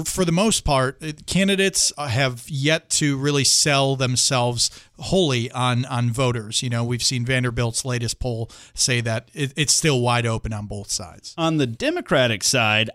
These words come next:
Speaker 2: I would think that most people would say that former Mayor Dean is the man to beat. Uh, we did recently see, uh, some House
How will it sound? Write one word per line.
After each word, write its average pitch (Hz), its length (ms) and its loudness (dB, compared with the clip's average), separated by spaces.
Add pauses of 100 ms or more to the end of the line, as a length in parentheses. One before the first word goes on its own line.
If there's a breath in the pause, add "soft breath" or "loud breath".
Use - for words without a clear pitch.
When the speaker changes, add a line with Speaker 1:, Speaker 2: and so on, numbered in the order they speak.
Speaker 2:
I 165 160 0
would 202 240 -4
think 175 180 0
that 127 120 0
most 190 360 0
people 196 200 0
would 147 180 2
say 131 380 4
that 117 340 -2 (100)
former 160 160 0
Mayor 135 360 2
Dean 135 680 2 (320 loud breath)
is 131 300 -2
the 127 80 -2
man 139 320 2
to 107 80 -4
beat. 175 440 0 (300 soft breath)
Uh, 135 160 2
we 135 160 0
did 196 380 0
recently 180 400 0
see, 127 540 2
uh, 117 260 -2
some 131 320 0
House 147 720 -2